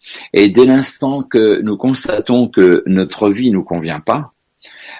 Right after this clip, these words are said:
il faut absolument revenir vers nous-mêmes. Nous sommes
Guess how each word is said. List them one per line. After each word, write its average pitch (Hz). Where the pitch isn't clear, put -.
il 113
faut 120
absolument 113
revenir 101
vers 90
nous-mêmes. 101
Nous 113
sommes 113